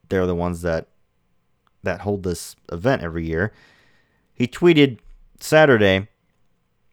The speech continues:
"The stage design comp-, conspiracies are outrageous and slanderous. We have a long-standing commitment to the Jewish community.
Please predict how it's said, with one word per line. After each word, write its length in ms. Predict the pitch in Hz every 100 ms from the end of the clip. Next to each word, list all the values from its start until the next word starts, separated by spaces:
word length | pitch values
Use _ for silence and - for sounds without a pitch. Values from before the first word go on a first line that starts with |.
| _ _ _ _ _ _ _ _ _ _ _ _
"The 120 | 120
stage 380 | - 175 170 -
design 340 | 131 131 139
comp-, 440 | 123 117 135 - 104
conspiracies 640 | 127 - 156 147 139 127 110
are 100 | 107
outrageous 560 | 101 113 127 113 104
and 80 | 101
slanderous. 540 | - 147 143 113 101
We 80 | 127
have 100 | 117
a 40 | 101
long-standing 720 | 113 139 139 - 147 135 113
commitment 420 | 117 120 110 -
to 80 | 104
the 100 | 92
Jewish 360 | - 117 104
community. 520 | - 107 120 104 85